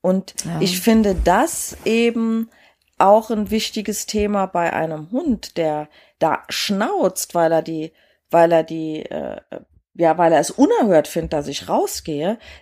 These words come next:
Speaker 1: da, ähm, sag ich auch mal, „Ja, okay, und genau jetzt komme ich nicht wieder.“ Aber wenn es die, ähm,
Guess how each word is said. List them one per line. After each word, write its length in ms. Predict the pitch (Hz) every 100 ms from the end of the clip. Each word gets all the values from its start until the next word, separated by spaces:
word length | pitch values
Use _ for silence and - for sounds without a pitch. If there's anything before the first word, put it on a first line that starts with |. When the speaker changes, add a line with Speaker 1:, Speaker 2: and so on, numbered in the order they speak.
| -
Speaker 1:
da, 560 | 165 180 240 330 392 _ _ - _ -
ähm, 800 | 247 254 262 262 262 254 262 - -
sag 260 | 226 226
ich 160 | 254 -
auch 160 | 220
mal, 200 | 226 214
„Ja, 180 | 214 214
okay, 260 | - - 226
und 120 | 190
genau 240 | - 190 202
jetzt 300 | 202 196 -
komme 280 | 202 196
ich 200 | - -
nicht 320 | 226 277 - -
wieder.“ 300 | 151 147 -
Aber 260 | 160 156
wenn 200 | 160 156
es 240 | 156 - -
die, 380 | 156 151 156 _ - _ _
ähm, 540 | - 156 151 147 147